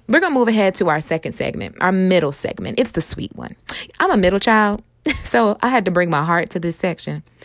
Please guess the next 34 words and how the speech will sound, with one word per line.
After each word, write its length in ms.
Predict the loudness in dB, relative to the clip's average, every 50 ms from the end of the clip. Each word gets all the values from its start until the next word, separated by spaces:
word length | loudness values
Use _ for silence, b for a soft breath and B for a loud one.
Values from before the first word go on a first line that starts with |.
| B B B B B B B B B B _ 0
As 160 | 2 2 2
a 60 | 0
creative, 600 | 2 2 2 4 4 4 4 2 2 -2 -4 -4
too, 440 | -2 0 0 0 0 -2 -4 -6 b b b b b b b
I 80 | 2 2
realize 420 | 4 4 4 4 4 2 2 0
how 160 | -2 -2 -2
much 480 | -2 -2 -2 -2 -2 -4 -6 -8 -10 -6
we 160 | -6 -6 -6
create 480 | -4 -4 -2 0 2 0 0 0 -4 _ _ _ _ _ _ _ -4
day 200 | -2 -2 -2 -2
to 100 | -4 -6
day. 260 | -6 -8 -8 -10 -14 _ _ _ _ _ _
Even 300 | 2 4 4 4 2 2
when 120 | 2 2 2
we're 100 | 2 0
not 220 | 0 0 -2 -2
trying 520 | -6 -8 -6 -4 -2 0 0 0 0 -2 -2
to, 120 | -4 -8
quote 300 | -4 -2 0 2 2 2
unquote, 480 | 0 -4 -2 0 2 4 4 2 2 B B B B B -6
be 160 | -4 -4 -4
creative 760 | -4 -4 -6 -4 -2 0 0 2 2 2 4 4 4 4 4 2
or 120 | -2 -6
create 600 | -8 -8 -8 -6 -6 -4 -2 -2 -4 -4 -2 -2
something, 640 | -2 -2 -2 -2 -4 -4 -4 -2 -2 -2 -4 -6 -8 B B B B B B B B B B _
we 280 | -6 0 2 4 4 4
are. 300 | 4 2 2 2 2 2
We're 160 | 4 2 2
being 480 | 2 0 0 0 2 2 2 2 2 0
creative. 640 | 0 -2 -2 0 0 2 0 0 0 -2 -4 -2
We 160 | 0 0 0 2
are 180 | 2 0 0 0
creators. 1080 | -4 -4 -2 -2 0 2 2 2 0 0 -2 -4 -4 -4 -4 -4 -6 -8 -10 -12 -12